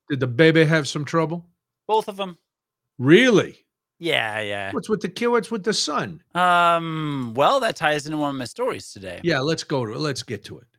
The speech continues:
Speaker 2: That's why I'm seeing less of him. It's 'cause, uh,
Speaker 1: <laughs> 'Cause you
Speaker 2: uh,
Speaker 1: sent him away? Oh my God, how bad was he?
Speaker 2: He's in, he's in
Speaker 1: Prison?
Speaker 2: preschool.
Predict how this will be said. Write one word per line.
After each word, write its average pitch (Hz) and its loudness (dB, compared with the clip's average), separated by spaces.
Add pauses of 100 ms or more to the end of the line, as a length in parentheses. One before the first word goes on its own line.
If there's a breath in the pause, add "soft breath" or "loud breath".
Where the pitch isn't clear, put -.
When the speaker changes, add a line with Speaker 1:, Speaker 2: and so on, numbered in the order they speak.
Speaker 2:
That's - -16
why 139 2
I'm 131 -4
seeing 139 -8
less 156 -2
of 127 -4
him. 120 -4
It's 110 -10
'cause, 117 -4
uh, 107 -6
Speaker 1:
<laughs> - 4
'Cause 339 0
you 254 -4
Speaker 2:
uh, 220 -2
Speaker 1:
sent 226 -2
him 202 -6
away? 214 0 (280 loud breath)
Oh 220 -2
my 285 -2
God, 202 -2
how 190 0
bad 196 -2
was 247 -2
he? 123 -10 (120)
Speaker 2:
He's 175 -6
in, 202 -4
he's 160 -6
in 170 -4
Speaker 1:
Prison? 139 -6 (420)
Speaker 2:
preschool. 117 -10